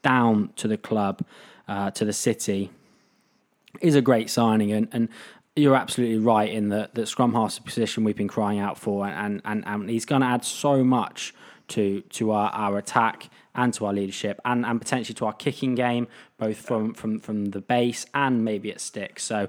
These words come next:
an all-round fantastic, fantastic signing. So relieved we, we got this one through the door. I think the whole covid outbreak has kind of not as maybe shifted our focus elsewhere from rugby,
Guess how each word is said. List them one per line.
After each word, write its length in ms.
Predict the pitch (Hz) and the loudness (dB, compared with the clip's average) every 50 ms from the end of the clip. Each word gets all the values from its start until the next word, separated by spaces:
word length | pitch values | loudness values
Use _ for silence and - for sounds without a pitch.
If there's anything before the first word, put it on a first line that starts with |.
| - - - - - | -6 -10 -18 -4 2
an 100 | 113 139 | 4 6
all-round 460 | 170 165 165 156 156 143 131 123 120 | 8 8 8 8 8 6 6 4 4
fantastic, 760 | - 127 120 110 - - - 135 - - - - 120 104 - - | 2 2 2 2 0 0 0 0 0 -2 -6 -6 -6 -6 -4 -4
fantastic 560 | - 113 110 - - 120 - - 110 101 - | -4 -4 -2 0 -2 -2 -2 -4 -8 -6 -4
signing. 260 | - 110 107 107 104 | -2 -2 0 -2 -2
So 240 | - - - 170 147 | -4 -4 0 2 2
relieved 480 | 135 131 127 127 127 123 117 110 - | 4 4 4 4 4 4 2 0 -2
we, 240 | - 117 117 110 110 - - - - - | -2 -2 -2 -2 -2 -6 -12 -14 -4 -2
we 80 | 120 110 | 0 2
got 240 | 127 131 - 101 | 2 2 0 0
this 180 | 117 113 - - | -4 -6 -4 -2
one 140 | 120 113 113 | -2 -2 -2
through 240 | 110 - 117 113 110 | 0 0 0 2 2
the 80 | 107 | 0
door. 260 | 98 - 123 113 113 | 0 0 0 2 2
I 40 | 107 | 0
think 280 | 107 - 120 113 107 - - - - - - - | 0 -2 -4 -4 -4 -8 -14 -20 -20 -20 -12 -8
the 120 | - 123 | -6 -2
whole 220 | - 147 131 123 120 | 2 2 2 2 2
covid 580 | - - 135 127 123 120 113 117 110 107 - - - - - - _ _ _ - | 2 2 4 4 6 4 4 4 2 2 0 -4 -8 -20 -20 -20 _ _ _ 0
outbreak 580 | 123 123 120 113 - - 113 98 98 95 - | 2 2 2 0 -2 -2 -2 -2 -2 -4 -6
has 100 | 110 104 | -8 -8
kind 240 | - - - 113 110 | -6 -4 -2 0 2
of 200 | 110 104 - - - - _ _ _ _ - - - - - | 2 0 -2 -6 -20 -20 _ _ _ _ -18 -16 -14 -6 0
not 300 | 131 135 139 143 - - | 4 4 4 4 4 0
as 160 | 120 113 110 | -2 0 2
maybe 460 | 123 123 123 117 107 120 117 107 - - - - - - | 4 4 4 4 4 4 2 2 0 -4 -12 -20 -16 -6
shifted 360 | - - 143 127 - - 120 | -2 0 0 0 2 2 2
our 120 | 117 117 | 2 2
focus 400 | 113 - 131 120 113 - 113 107 104 | 4 4 4 4 4 2 0 -2 -2
elsewhere 500 | - 117 120 117 - - 123 113 110 101 | 0 0 0 0 0 0 2 2 2 2
from 260 | - - 113 113 110 | 0 -2 0 2 4
rugby, 480 | 120 120 113 107 - - 98 92 95 | 4 4 2 0 -2 -6 -4 -4 -6